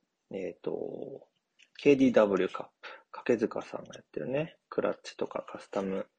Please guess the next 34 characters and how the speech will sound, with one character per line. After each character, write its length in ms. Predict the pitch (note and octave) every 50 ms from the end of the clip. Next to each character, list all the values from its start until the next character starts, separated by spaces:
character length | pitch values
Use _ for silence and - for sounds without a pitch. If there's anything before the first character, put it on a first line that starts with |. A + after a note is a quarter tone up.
| _ _ _ _ _ _ _ _ _ - - - _ _ _ -
リ 160 | - - G2
ー 40 | -
ル 60 | G2+
の 80 | G2 G2
カ 140 | - - -
ス 100 | - -
タ 60 | -
ム 100 | G#2 -
パ 140 | - - -
ー 60 | -
ツ 140 | - - -
と 100 | - -
か、 200 | - - - - _ _ - _ _ _ _ -
ラ 180 | G#2+ G#2+ G#2
ダ 140 | G2+ G2+ G2
ー 40 | -
と 100 | - G2+
か 140 | - - - -
作 160 | - - -
っ 80 | - -
て 140 | - -
る 180 | - - - - _ - - - -
掛 260 | - - - - G2+
塚 180 | F2+ - - -
さ 140 | - - - _ -
ん 40 | -
ね、 180 | - - - _ _ _ _ _ _ _ _ _ _ _ - _ _ _ _ _ _ _ _ _ _ _ _ -
の、 240 | E3+ E3 F3 - - - - _ -
え 240 | G#2 G2 F#2+ G2 -
ー、 20 |
主 160 | - A2 G#2+ -
催 160 | - G2 F#2+
す 140 | - - - A2+
る 220 | C#3 C#3+ D3+ D3